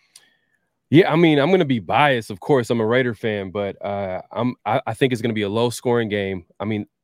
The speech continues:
s-, this is, this goes back to how much Raider fans have been frustrated all season. We have yet to score over twenty points as an offense this whole season. So,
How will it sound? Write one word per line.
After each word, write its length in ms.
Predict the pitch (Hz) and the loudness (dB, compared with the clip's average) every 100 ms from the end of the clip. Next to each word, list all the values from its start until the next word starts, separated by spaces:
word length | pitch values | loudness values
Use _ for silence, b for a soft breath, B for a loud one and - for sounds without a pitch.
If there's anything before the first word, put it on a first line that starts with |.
| _ - | _ -18
s-, 140 | - _ _ | -18 _ _
this 280 | 101 147 147 | -2 -2 -2
is, 180 | 127 - | -8 -12
this 200 | 107 110 | -10 -2
goes 220 | 120 123 | 0 0
back 260 | 104 113 110 | -2 -4 -2
to 120 | 113 | -4
how 160 | 104 104 | -2 -2
much 300 | 107 101 - _ | -4 -8 -12 _
Raider 260 | 104 104 101 | -6 -6 -4
fans 200 | 104 92 | -6 -6
have 80 | |
been 100 | 98 | -10
frustrated 440 | 92 107 101 101 98 | -6 -6 -6 -6 -4
all 160 | 98 | -4
season. 420 | 104 117 92 90 87 _ _ _ - | -4 -6 -6 -10 -12 _ _ _ -6
We 120 | 113 | 0
have 180 | 117 101 | 0 0
yet 240 | 123 127 | -2 -2
to 100 | - | -6
score 360 | - - 117 - | -10 -4 -2 -2
over 180 | 107 107 | -4 -6
twenty 300 | - 120 120 | -4 -4 -4
points 380 | - 120 104 - 90 | -4 -4 -4 -8 -6
as 200 | 107 113 | -4 -4
an 100 | - | -4
offense 720 | 107 135 - 92 - - - _ _ _ _ _ | 0 0 -2 -10 -10 -16 -20 _ _ _ _ _
this 140 | 101 - | -10 -4
whole 220 | 110 107 | -4 -4
season. 400 | - 101 76 - _ _ _ _ _ _ _ | -4 -6 -8 -18 _ _ _ _ _ _ _
So, 720 | - - 110 101 95 90 82 | -18 -4 -2 0 -2 -6 -8